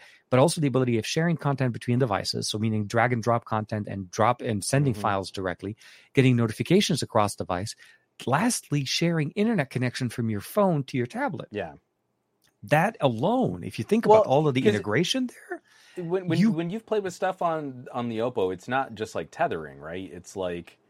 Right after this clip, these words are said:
Speaker 1: No,
Speaker 2: it,
Speaker 1: it's,
Speaker 2: it's like
Speaker 1: it's,
Speaker 2: an
Speaker 1: it
Speaker 2: auto sync kind of,
Speaker 1: Uh, it's,
Speaker 2: kind
Speaker 1: it's
Speaker 2: of
Speaker 1: screen
Speaker 2: pairing,
Speaker 1: mirroring.
Speaker 2: right?
Speaker 1: It's, it's the best way to describe it is it's, it's a screen mirroring with control.
Speaker 2: Okay.
Speaker 1: It's so it, this is why I kinda called it, like, a laptop, because in reality is you're getting a display shared wirelessly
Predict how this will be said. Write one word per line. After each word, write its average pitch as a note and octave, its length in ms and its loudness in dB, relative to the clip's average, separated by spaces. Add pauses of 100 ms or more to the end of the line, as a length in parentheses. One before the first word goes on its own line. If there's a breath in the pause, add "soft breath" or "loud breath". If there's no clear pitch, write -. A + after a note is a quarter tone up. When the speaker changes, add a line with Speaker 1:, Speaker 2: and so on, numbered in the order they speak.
(480 loud breath)
Speaker 1:
No, D#3 260 6
Speaker 2:
it, A2 80 0
Speaker 1:
it's, A2+ 120 -4
Speaker 2:
it's - 60 -4
like C3+ 140 6
Speaker 1:
it's, A2+ 100 0
Speaker 2:
an - 80 -2
Speaker 1:
it - 60 0
Speaker 2:
auto A2+ 220 6
sync F2+ 560 -10
kind F2+ 320 -8
of, E2 440 -8
Speaker 1:
Uh, C#3 240 2
it's, - 220 -2
Speaker 2:
kind - 120 -2
Speaker 1:
it's - 80 -2
Speaker 2:
of - 20 -4
Speaker 1:
screen A3+ 220 2
Speaker 2:
pairing, G#3 100 4
Speaker 1:
mirroring. A#2 320 4
Speaker 2:
right? F#2+ 80 -8
Speaker 1:
It's, - 180 -4
it's - 200 -2
the - 120 -2
best F3+ 220 2
way F#3+ 100 4
to E3 80 2
describe B2+ 460 0
it A2 80 -2
is A2 160 -2
it's, - 140 -8
it's - 180 -8
a A#2+ 60 -2
screen D3+ 500 -2
mirroring A#2 420 -2
with G2+ 140 -8
control. - 440 -8
Speaker 2:
Okay. F#2+ 280 -12 (280 soft breath)
Speaker 1:
It's - 300 -2
so C3+ 220 6
it, C#3+ 180 -2
this C#3+ 140 2
is E3 80 2
why D3 140 8
I C3+ 60 6
kinda C3+ 220 0
called B2+ 240 2
it, A2 80 -2
like, G#2+ 140 -2
a G2+ 60 0
laptop, G#2 440 -2
because A2 260 -2
in A2 120 -4
reality A#2 480 2
is G2 100 -6
you're G#2 80 -6
getting B2+ 240 0
a A2 40 -2
display C3 580 0
shared A2+ 400 -2
wirelessly G#2 720 -4